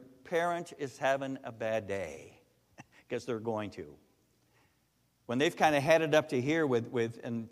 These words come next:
in many cases, your misbehavior, or your mouth, or your lip, or whatever it might be, the catechism reminds us that you need to be patient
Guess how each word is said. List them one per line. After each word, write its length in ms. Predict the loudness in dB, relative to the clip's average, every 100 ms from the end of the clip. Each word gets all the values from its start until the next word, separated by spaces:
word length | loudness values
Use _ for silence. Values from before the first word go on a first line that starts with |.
| -10
in 220 | -10 -8 -6
many 260 | -4 -2 -2
cases, 420 | -2 -2 -4 -2
your 140 | -2
misbehavior, 840 | -2 -4 -4 -6 -2 -4 -6 -14 -16 _ _ _ _ _ _ _ _ -6
or 100 | -2
your 160 | 0
mouth, 460 | 2 2 2 -4 -6
or 80 | -4
your 200 | -2 0
lip, 320 | 0 -2 -4
or 60 |
whatever 380 | -4 -2 -2 -4
it 80 | -4
might 240 | -6 -4
be, 320 | -8 -8 -12 -18 -20 -20 _ _ _ _ _ _ _ _ _ _ _ _ _ _ _ _
the 60 | -10
catechism 680 | 2 4 6 4 -2 -2 -2
reminds 480 | 0 0 0 -2
us 140 | -6 -6
that 100 | -8
you 160 | -4
need 140 | -4 -6
to 80 | -8
be 120 | -8
patient 600 | -6 -4 -4 -6 -14